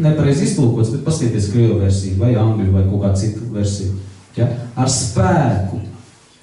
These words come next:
Ā, tu atkal, ā, man ir attiecības, man ir pantiņš noskaitīts. Dievs tev nekad šoms nebūs, kā jau es saku, ja? Attiecības veidojas tad, kad tu praktizē krusta dzīvi. Tikai un vienīgi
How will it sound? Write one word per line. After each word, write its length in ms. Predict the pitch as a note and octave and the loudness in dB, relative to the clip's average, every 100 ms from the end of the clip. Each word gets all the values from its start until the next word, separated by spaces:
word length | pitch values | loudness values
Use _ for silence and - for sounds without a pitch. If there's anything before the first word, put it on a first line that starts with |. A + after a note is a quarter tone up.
| _ _ _ _ _ F#2 | _ _ _ _ _ -4
Ā, 80 | |
tu 140 | F#2 G#2+ | 0 2
atkal, 320 | G#2+ G2 F#2 F#2 - - - | 0 0 -2 -2 -6 -16 -6
ā, 80 | F#2+ | 0
man 160 | G2+ G2+ | 2 4
ir 80 | C3+ | 2
attiecības, 760 | - D3 B2+ - B2 A#2+ - | 2 0 0 0 0 0 -4
man 160 | G2 F#2+ | -4 0
ir 300 | F#2 G2 G2 | 0 0 0
pantiņš 420 | A#2 C#3 C#3+ B2 C3 | 0 0 0 -2 0
noskaitīts. 720 | B2+ - A2 G2+ G2+ F#2+ - - - - _ A#2 | 0 0 -2 -2 -2 -4 -6 -12 -20 -20 _ -2
Dievs 280 | D3 C3 | 0 2
tev 120 | C3 A#2 | 2 2
nekad 280 | A2 A2 | 0 -2
šoms 280 | - G#3 - | -2 -4 -2
nebūs, 320 | G3 F#3 D#3+ | 0 2 0
kā 160 | - C3 | 0 0
jau 80 | A#2+ | 0
es 120 | - | -2
saku, 260 | C#3 C3+ B2 | -4 -4 -2
ja? 140 | D3 D#3 - - - - - - - | 0 -2 -6 -16 -20 -20 -20 -18 -4
Attiecības 540 | D3+ D#3+ C3 A#2 A2 - | -2 2 2 2 0 2
veidojas 320 | A#2+ A#2 G#2 A#2 | 2 2 2 0
tad, 100 | A#2 | -2
kad 120 | A#2+ | -2
tu 80 | A2+ | -2
praktizē 540 | - C3+ C3+ A#2 A2 G#2 - | -2 -2 -2 -2 0 -2 -2
krusta 300 | A#2 A2 G#2+ G2+ | -2 -2 -2 -4
dzīvi. 300 | F#2+ F2+ - - - | -4 -4 -6 -10 -2
Tikai 340 | F3+ F#3 B2 G#2 | 0 0 0 0
un 80 | G#2+ | 0
vienīgi 260 | G2+ F#2 | 0 0